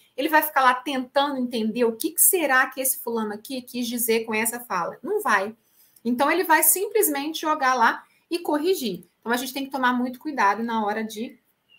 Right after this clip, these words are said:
escrever. E aí, aqui, eu não vou entrar nesses pontos específicos da competência, por quê? Porque vocês vão ver isso comigo em português.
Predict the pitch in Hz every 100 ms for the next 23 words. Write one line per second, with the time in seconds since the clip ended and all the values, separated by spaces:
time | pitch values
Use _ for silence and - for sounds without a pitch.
0 | _ _ _ - 117 262 277 - - _
1 | _ _ _ 349 370 339 349 294 - 359
2 | 381 - - 320 392 415 330 311 349 403
3 | - 269 254 - - _ _ _ 233 285
4 | - - - 262 339 277 254 - 233 -
5 | 226 220 202 240 294 277 262 233 285 330
6 | 320 - 523 - - 220 160 - _ _
7 | - 330 320 330 302 269 285 277 269 -
8 | 294 269 262 254 247 269 190 180 -